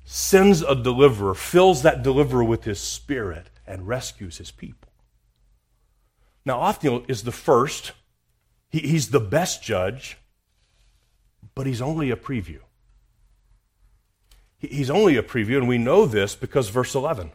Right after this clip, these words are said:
Go back to Judges three. Verse eleven closes the door,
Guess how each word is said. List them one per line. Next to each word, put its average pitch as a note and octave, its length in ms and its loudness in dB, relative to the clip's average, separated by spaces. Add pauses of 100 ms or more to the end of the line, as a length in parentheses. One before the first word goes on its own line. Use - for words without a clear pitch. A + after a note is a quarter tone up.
(640)
Go C#3+ 80 -4
back C#3 180 2
to A2+ 80 -10
Judges A2+ 380 -6
three. G2+ 280 -8 (1400)
Verse D#3 240 2
eleven C#3 480 2 (2000)
closes E3 640 2
the B2+ 100 0
door, A#2 500 6